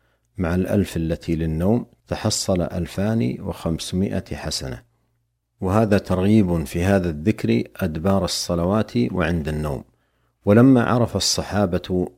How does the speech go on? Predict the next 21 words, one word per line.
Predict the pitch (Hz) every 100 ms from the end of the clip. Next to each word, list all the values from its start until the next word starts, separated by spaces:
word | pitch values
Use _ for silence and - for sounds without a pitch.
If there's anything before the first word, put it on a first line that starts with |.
| 104
رضي | 90 90
الله | 82 82 90 80
عنهم | 71 98 76 73 67 -
الفضيلة | 82 85 80 95 78 - 85 - _
رجعوا | 113 104 104 85 87
إلى | 90 82
التساؤل | - - 78 - 98 85 85
الأول، | 80 - 92 76 64 60 _ _ _ _
فقالوا: | - - 113 104 90
"يا | 98 104
رسول | 87 - 82
الله | 76 76 76 71
كيف | - 123 120
لا | 101 87
يحصيهما، | 85 - - 85 71 76 78 - _ _ _ _ _ 101
أي | 98
مع | 92 76 -
أنهما | 110 101 98 92 87 82
يسير | 78 76 - 104 101 92 -
العمل | 87 73 92 87 80
بهما؟" | 76 78 80 85 104